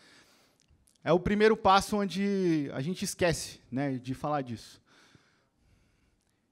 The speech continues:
E pra identificar que você tá na lama, né, eu trouxe aqui alguns tópicos pra vocês. Né, o primeiro deles é, identifique as insatisfações, né, sobre todas as perspectivas.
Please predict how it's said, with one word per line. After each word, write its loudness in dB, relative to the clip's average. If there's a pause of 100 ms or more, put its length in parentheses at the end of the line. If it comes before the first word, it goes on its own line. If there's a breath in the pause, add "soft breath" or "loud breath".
(400)
E -8
pra 8
identificar 4
que -8
você -2
tá 2
na 6
lama, 4
né, -2
eu 2
trouxe 2
aqui -2
alguns -2
tópicos 0
pra -4
vocês. -6 (500 soft breath)
Né, 2
o 6
primeiro 6
deles 4
é, 2 (180)
identifique 4
as 8
insatisfações, -2 (180)
né, -2
sobre 0
todas 6
as -4
perspectivas. 0